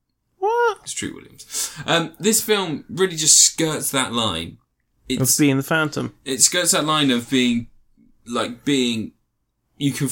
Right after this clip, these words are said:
Speaker 2: you can see that there was, like, comedic elements that they may have removed in the final edit, but it's just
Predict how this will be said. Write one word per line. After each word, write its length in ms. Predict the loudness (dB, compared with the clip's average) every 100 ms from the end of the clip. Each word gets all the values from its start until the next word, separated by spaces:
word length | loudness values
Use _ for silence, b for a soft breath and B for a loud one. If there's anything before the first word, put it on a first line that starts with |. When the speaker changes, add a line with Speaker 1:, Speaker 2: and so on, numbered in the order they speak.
| -4
Speaker 2:
you 140 | -2 -2
can 180 | 0 2
see 420 | 4 4 2 -4
that 360 | 0 -2 -2 -4
there 140 | -2
was, 240 | 0 0 -2
like, 180 | -4 -4
comedic 460 | -2 2 0 -2
elements 400 | -4 -4 -8 -10
that 60 | -8
they 80 | -4
may 180 | -2 -2
have 260 | -6 -16 -6
removed 600 | 0 2 2 2 2 -2
in 60 | -6
the 60 | -4
final 320 | -6 -4 -4
edit, 240 | -4 -4
but 220 | -4 -6 -6 _ _ _ _ _ _ _ _
it's 180 | -4 -2
just 360 | 0 0 -4